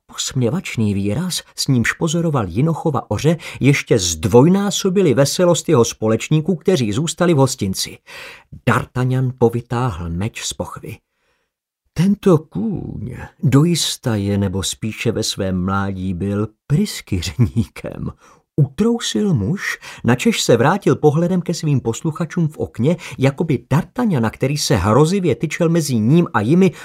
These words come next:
vůbec nebral na vědomí. „Tahle barva je výborně známá v botanice, ale u koní byla do dneška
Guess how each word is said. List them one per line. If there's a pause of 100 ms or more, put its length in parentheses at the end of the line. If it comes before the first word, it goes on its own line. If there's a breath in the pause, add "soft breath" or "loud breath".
vůbec
nebral
na
vědomí. (1040 soft breath)
„Tahle
barva
je (140)
výborně
známá
v
botanice, (420 loud breath)
ale
u
koní
byla
do
dneška